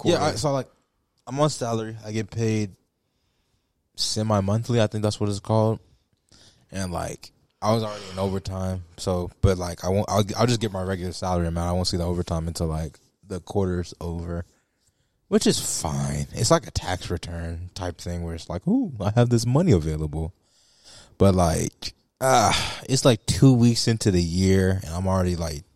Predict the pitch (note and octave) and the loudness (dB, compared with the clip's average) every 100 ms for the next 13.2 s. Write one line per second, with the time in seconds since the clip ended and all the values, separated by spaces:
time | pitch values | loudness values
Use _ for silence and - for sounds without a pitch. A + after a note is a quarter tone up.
0 | _ _ _ - A2 G2 F#2+ F2+ F#2+ D#2+ | _ _ _ 2 4 6 4 4 0 0
1 | D#2+ E2+ F2 E2 F2 F2 E2+ F2+ F2 - | -2 0 0 0 -2 -4 -2 0 0 -4
2 | - - D#3+ D3 D3 F#3+ C#3 G#2+ G#2 F#2+ | -10 -14 -8 -4 2 2 2 0 0 2
3 | F2+ G2 F#2 F#2 F#2 F#2 F2+ - A2 F2+ | 0 -2 -2 -6 -8 -6 -6 -4 -4 -2
4 | F2 E2+ E2+ F#2+ - F2 F2+ D#2+ D#2+ F2+ | -2 -2 0 0 2 2 2 0 -4 -2
5 | F2 E2+ F2 E2+ D#2+ E2+ - F2+ F2+ - | -2 -2 -4 -2 -4 -6 -4 0 0 0
6 | F2 E2+ D#2+ E2+ F2 F2 F2 - _ _ | -2 0 0 0 2 2 -2 -10 _ _
7 | _ _ _ - F#2+ F#2 E2+ D#2 - - | _ _ _ 0 4 4 2 -4 -12 -20
8 | _ _ - A#2+ F2 D#2+ G#2+ C#3+ F#2+ D#2 | _ _ -8 -4 -4 2 4 6 4 0
9 | _ A#2 - - D#3 C#3+ C#3+ - C#3 C3 | _ -4 2 4 4 4 2 2 2 2
10 | F#2+ - F2+ E3 F#2+ - G2 E2 D2+ E2 | -2 -4 -2 0 -2 -2 -2 -2 -4 -4
11 | G#2+ D#3+ D3+ - - F2 D#2 E2 D2+ D2 | 0 4 4 2 -4 -4 -2 0 -2 -4
12 | C#2+ - G#2+ D3+ D3+ - - D3+ F3 F2 | -8 -8 -4 0 0 -2 -4 -2 -2 -2
13 | D2 | -8